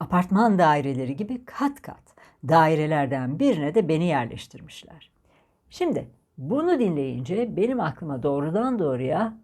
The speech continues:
Kapadokya'daki yeraltı kentleri geliyor.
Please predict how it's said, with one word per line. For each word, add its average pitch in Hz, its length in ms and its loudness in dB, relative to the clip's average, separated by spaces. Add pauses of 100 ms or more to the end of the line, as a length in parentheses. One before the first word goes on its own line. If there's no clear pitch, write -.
(120)
Kapadokya'daki 175 920 2
yeraltı 277 440 2
kentleri - 460 -14
geliyor. - 320 -20